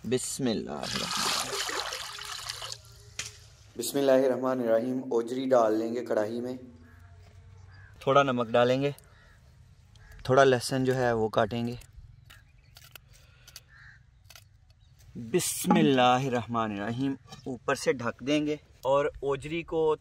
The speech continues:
थोड़ा उबाल लेंगे, इससे जो ओजरी की थोड़ी स्मेल है वो ख़त्म हो जाएगी। बिस्मिल्लाहिर्रहमानिर्रहीम। तो उबाल आ चुका है, कढ़ाई को नीचे उतार लेंगे। बिस्मिल्लाहिर्रहमान-, ओजरी जो है ये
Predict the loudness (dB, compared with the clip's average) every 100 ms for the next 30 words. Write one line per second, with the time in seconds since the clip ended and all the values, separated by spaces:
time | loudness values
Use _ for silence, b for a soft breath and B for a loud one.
0 | -2 -2 -2 -4 -8 -2 0 2 0 -4
1 | -8 -10 -6 -4 -4 -6 -12 -12 -6 -6
2 | -4 -6 -8 -8 -16 -16 -14 -14 -14 -12
3 | -6 -4 -4 -4 -8 -16 -14 -14 -14 -14
4 | -14 -14 -18 -20 _ _ -20 _ _ _
5 | _ _ -20 -20 _ _ _ -20 B B
6 | -20 -18 -12 -2 0 0 -2 0 4 6
7 | 8 8 6 2 0 0 0 0 0 -2
8 | -4 -6 -6 -10 -4 -4 2 4 4 4
9 | 2 0 -4 -2 -2 -8 -20 -20 -20 -18
10 | -18 -18 -20 B B B B B -14 6
11 | 8 8 4 -2 -2 0 0 0 4 8
12 | 8 6 2 -2 -4 -4 -6 -6 -6 -6
13 | -6 -6 -8 -10 -12 -14 -8 B B B
14 | -14 -20 -20 -6 -4 -2 -2 -2 0 4
15 | 4 4 2 2